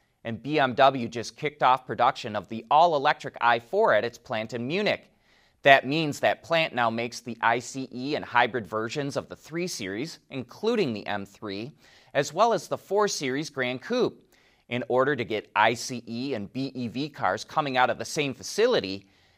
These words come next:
B M W had to make an investment of two hundred million euros. But somewhat interestingly, it says it did it all without halting production at the nearly one hundred-year-old plant.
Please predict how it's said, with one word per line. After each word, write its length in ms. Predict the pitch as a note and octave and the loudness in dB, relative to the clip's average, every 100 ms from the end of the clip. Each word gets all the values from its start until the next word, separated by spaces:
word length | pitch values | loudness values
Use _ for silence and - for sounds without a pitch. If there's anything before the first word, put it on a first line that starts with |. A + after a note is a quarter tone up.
| _ | _
B 160 | F3 G#3+ | -2 2
M 140 | G#3 | 2
W 340 | D3 D#3+ D3+ A2+ | 6 6 6 2
had 220 | A#2+ A2 | 2 2
to 60 | |
make 240 | G#2 A#2 B2+ | -2 -4 -4
an 100 | G#2 | -4
investment 600 | G2+ G2+ D3+ - A2+ G#2+ | -4 2 2 2 -6 -6
of 120 | F#2 | -6
two 240 | - G#3+ | -10 -10
hundred 380 | E3+ F3 E3 B2 | -2 -2 0 -2
million 340 | C3+ C3+ C3+ C3+ | -2 -2 -2 0
euros. 520 | G#3 E3+ E2 - - _ _ _ _ | 4 4 4 -4 -16 _ _ _ _
But 140 | - D3 | -6 -6
somewhat 460 | - G#3 G3+ B2+ - | 2 2 4 0 0
interestingly, 880 | B3 A#3+ F#3 - G#2+ F#2 G2 C3+ _ _ _ | -6 -6 -8 -6 -8 -6 -8 -10 _ _ _
it 160 | A#2 | -10
says 540 | - - B3+ G3 D#3+ - _ | -10 -2 2 2 0 -6 _
it 160 | D3 D3 | -6 0
did 160 | F#3 | 2
it 180 | D3+ - | 2 2
all 260 | - B3 B3 | 6 8 8
without 400 | D3+ D3+ F3+ - | 6 6 4 4
halting 380 | E3+ E3+ F3+ D3+ | 2 0 0 -6
production 580 | D3 C3 F#3+ - D3 C#3+ | -4 2 2 2 -6 -2
at 180 | D#3 D3+ | -2 -2
the 80 | C#3 | -4
nearly 400 | E3 A#3 G#3+ D3 | -2 0 0 0
one 160 | D3 | -2
hundred-year-old 920 | C3+ - B3+ G#3 C#3+ D#3 E3+ F3 F#3+ | -4 2 2 2 -2 -2 4 4 4
plant. 520 | - G#3+ B3 D#3+ - | 0 0 0 -2 -4